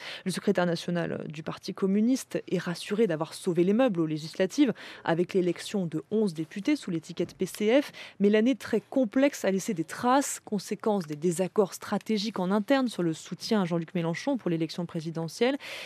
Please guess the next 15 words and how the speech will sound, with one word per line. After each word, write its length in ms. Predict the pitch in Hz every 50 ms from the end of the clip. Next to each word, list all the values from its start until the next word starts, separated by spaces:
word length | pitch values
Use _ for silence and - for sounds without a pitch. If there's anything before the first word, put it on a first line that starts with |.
| - - -
et 80 | 196
les 80 | 202 208
tensions 560 | - 269 240 214 - - - 254 269 277 - _ -
et 100 | 247 226
le 100 | 196 170
divorce 520 | 165 202 262 240 214 247 254 - - -
enfin 240 | 190 - - 233 220 - - - - -
lors 180 | 180 202 220
des 180 | 196 185 175 175
élections 280 | 160 165 160 - 226
législatives 760 | 214 208 208 190 214 202 - 240 233 226 - - 220 202 165 170
avec 220 | 156 175 190 -
la 100 | 180 156
France 320 | - - - 233 220 -
insoumise. 540 | 214 190 - - - 185 175 170 156 131 -